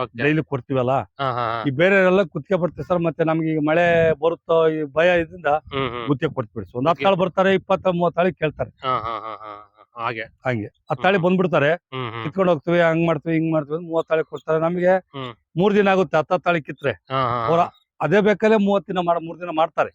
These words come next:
Speaker 1: ಹಾ, ಹಾ, ಹಾ.
Speaker 2: ಅದರಿಂದ ನಾವು ಮತ್ತೆ ಈಗ ಮಳೆಗಳು ಕೆಟ್ಟೋಗ್ತಾವಲ್ಲ ಅನ್ನೋದು
Speaker 1: ಹ್ಮ್.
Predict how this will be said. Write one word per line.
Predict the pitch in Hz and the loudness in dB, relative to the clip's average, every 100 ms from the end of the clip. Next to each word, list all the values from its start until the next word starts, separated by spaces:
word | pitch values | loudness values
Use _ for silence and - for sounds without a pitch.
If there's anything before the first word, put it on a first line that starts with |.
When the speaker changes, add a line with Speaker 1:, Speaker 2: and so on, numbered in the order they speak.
| 143 | -4
Speaker 1:
ಹಾ, | 139 113 | -2 -2
ಹಾ, | 120 | -4
ಹಾ. | 110 110 104 - | -4 -6 -8 -2
Speaker 2:
ಅದರಿಂದ | 165 214 196 190 190 185 | 2 4 4 4 4 2
ನಾವು | 175 185 185 180 | 2 4 4 2
ಮತ್ತೆ | 175 - 175 165 | -2 -2 0 0
ಈಗ | 160 | -2
ಮಳೆಗಳು | 156 165 160 156 | 0 2 2 0
ಕೆಟ್ಟೋಗ್ತಾವಲ್ಲ | - 147 156 - 147 143 | -2 -2 -4 0 2 2
ಅನ್ನೋದು | 139 143 143 208 _ | 2 0 -2 -8 _
Speaker 1:
ಹ್ಮ್. | 135 123 | -10 -10